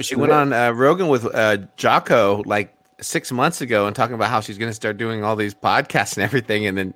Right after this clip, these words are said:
Speaker 1: it's created and there's no <laughs> content there. It's like, "Come on, Tulsi.
Speaker 2: We
Speaker 1: You, what do you, what's going on? Come on, we're waiting."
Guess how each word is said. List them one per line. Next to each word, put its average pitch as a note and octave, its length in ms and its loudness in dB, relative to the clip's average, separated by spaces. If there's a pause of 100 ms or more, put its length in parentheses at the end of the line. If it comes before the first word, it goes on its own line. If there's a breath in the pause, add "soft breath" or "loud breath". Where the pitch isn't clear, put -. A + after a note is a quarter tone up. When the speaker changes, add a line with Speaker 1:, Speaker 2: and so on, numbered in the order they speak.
Speaker 1:
it's - 180 -8
created A2+ 480 0
and F#2+ 100 -4
there's G2+ 180 -2
no A2 140 2
<laughs> - 220 -14
content - 480 -4
there. A#2+ 120 2
It's G#2+ 80 -4
like, G#2 160 0
"Come C3 120 -4
on, G3+ 140 0
Tulsi. C3 500 2 (180 loud breath)
Speaker 2:
We D3+ 440 8
Speaker 1:
You, A#2+ 120 6
what C3 100 6
do C#3+ 60 6
you, D3 140 8
what's C3+ 140 0
going D#3 200 4
on? D3+ 240 4
Come D3 140 -2
on, C#3 260 4
we're B2 100 -2
waiting." C3+ 380 2